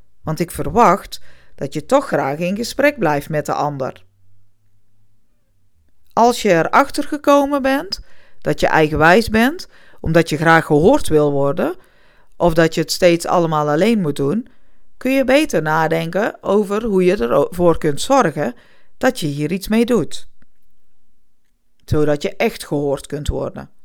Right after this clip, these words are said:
Of hoe je ervoor zorgt dat je niet alleen hoeft te doen. Wat kun je met deze informatie doen?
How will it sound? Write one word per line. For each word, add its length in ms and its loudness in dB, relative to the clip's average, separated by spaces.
Of 360 -4
hoe 160 -4
je 100 0
ervoor 300 -4
zorgt 540 -2
dat 200 -10
je 60 -2
niet 220 -2
alleen 360 2
hoeft 180 -4
te 100 -6
doen. 360 -6
Wat 200 -4
kun 200 -2
je 80 -2
met 160 -4
deze 300 0
informatie 640 -4
doen? 400 -2